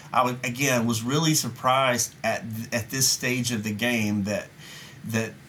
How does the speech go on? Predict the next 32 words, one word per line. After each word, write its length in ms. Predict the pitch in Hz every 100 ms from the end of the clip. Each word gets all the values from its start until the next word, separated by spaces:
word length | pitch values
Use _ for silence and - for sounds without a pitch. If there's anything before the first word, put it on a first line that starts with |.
| - 104
the, 240 | 107 - - 104
that 200 | 110 -
people 340 | 151 139 123
online 760 | 120 117 113 117 117 110 101 104
can 160 | - 113
have 280 | 95 104 104
that 260 | 104 - 104
much 440 | 107 104 - - - - - 113
influence, 760 | 113 107 107 98 90 - -
and 160 | 107 104
that 160 | 107 - - - - - - 92 107 123
they, 160 | 123
that 340 | 120 110 113 110
they 80 | 117
weren't 240 | 139 165
a 60 | 156
little 160 | 143
bit 160 | 123 127
more 180 | 123 117
prepared 800 | - 113 - 143 120 113 110 - - - - - - -
for 380 | - 131 131
this, 380 | 110 107 - -
and 160 | 113 110
that 160 | 110 -
the 60 |
product 720 | 101 - 127 131 120 113 - - - - - - - - - 107 104 -
did 240 | 131 202
look 280 | 196 113 98 104
a 80 |
little 420 | 107 104 98 95 95 - - - - - - - - - -
subpar 640 | - 117 107 113 104 92 - - 104
on, 300 | 104 104